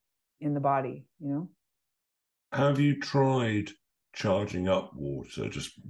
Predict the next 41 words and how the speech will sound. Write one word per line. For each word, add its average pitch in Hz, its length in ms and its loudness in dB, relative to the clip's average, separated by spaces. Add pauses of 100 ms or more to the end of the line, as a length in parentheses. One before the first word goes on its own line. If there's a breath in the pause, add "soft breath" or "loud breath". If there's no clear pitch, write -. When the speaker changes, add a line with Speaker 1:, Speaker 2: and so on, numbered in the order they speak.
Speaker 2:
dunking, 69 720 0 (320)
say, 69 220 -2
the 73 100 -2
general 69 400 0
purpose 71 400 -2
electrode 67 520 -2
or 64 60 -4
something 62 500 -4
right 71 300 0
in 76 160 0
the 67 80 -2
water 69 400 -2
and 67 140 -2
charging 65 420 -4
it 71 80 -4
up? - 220 -2 (340 soft breath)
I'm 120 220 4
not - 160 2
very 80 180 -2
sensitive, 76 600 -4
and 73 100 -2
I, 76 100 -2 (680 soft breath)
uh, 76 480 0
I, - 20 -10
you - 100 -8
know, 65 120 -4
some 120 260 2
people 90 220 2
are 87 100 2
really 104 280 4
sensitive. 80 460 -2
They 80 140 0
can 85 180 -6
tell 87 440 0
the 85 100 -2
moment 82 400 -2
you've 69 220 -6 (320)
thought 104 280 0
a 87 80 0
thought 151 380 2
at - 40 -8